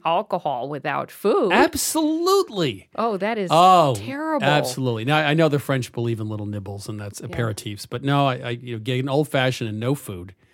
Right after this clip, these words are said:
Speaker 2: And then when you get to the table, you really enjoy it. Look, if you give people a plate of stuff, right?
Speaker 1: Yeah.
Speaker 2: They're gonna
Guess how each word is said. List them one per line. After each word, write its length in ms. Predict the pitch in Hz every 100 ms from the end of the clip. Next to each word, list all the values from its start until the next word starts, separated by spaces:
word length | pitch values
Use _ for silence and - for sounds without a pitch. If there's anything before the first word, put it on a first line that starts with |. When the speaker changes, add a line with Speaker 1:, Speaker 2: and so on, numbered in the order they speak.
| _ _ _ _
Speaker 2:
And 120 | 127
then 140 | 127 120
when 80 | 117
you 80 |
get 140 | 113 113
to 100 | 107
the 80 | 104
table, 400 | - 113 107 104
you 140 | 107
really 260 | 117 113 107
enjoy 200 | 107 139
it. 60 |
Look, 240 | 143 151 135
if 100 | 113
you 60 | 139
give 180 | 208
people 500 | 214 180 - 135 120 _
a 80 | 120
plate 460 | - - 143 123
of 80 | -
stuff, 440 | - - 120 92 -
right? 220 | 110 135 _ _ 165
Speaker 1:
Yeah. 180 | 139 - _ -
Speaker 2:
They're 100 | 165
gonna 240 | 175